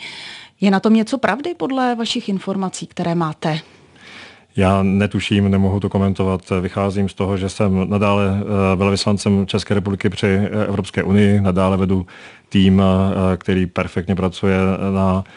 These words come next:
Speaker 2: stálem zastoupení. Je nás tam sto a, a v těchto chvílích, měsících máme hodně, hodně práce, takže pracuji dál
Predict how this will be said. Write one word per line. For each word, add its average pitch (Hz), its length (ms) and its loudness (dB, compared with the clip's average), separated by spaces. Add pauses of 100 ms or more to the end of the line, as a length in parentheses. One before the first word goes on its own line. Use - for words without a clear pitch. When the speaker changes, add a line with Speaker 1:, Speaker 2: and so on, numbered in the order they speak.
(280)
Speaker 2:
stálem 95 380 0
zastoupení. 98 960 2
Je 90 140 -2
nás 90 180 -2
tam 92 180 0
sto 98 360 0
a, 90 280 0
a 92 220 0
v - 120 -8
těchto 90 460 -2 (400)
chvílích, 92 500 2
měsících 92 520 -2
máme 90 420 2
hodně, 92 320 0
hodně 90 280 -2
práce, 87 400 -4
takže 90 420 -2
pracuji 101 380 0
dál 98 280 2